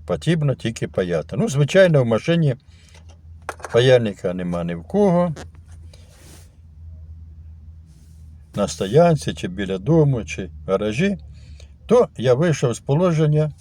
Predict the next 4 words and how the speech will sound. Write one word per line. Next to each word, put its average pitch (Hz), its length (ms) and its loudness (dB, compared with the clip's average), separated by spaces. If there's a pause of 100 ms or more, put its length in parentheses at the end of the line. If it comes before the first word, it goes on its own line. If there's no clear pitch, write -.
(960)
ну, 302 200 -2 (1120)
скажімо 123 520 2
так, 147 300 2 (2250)
легким 139 720 4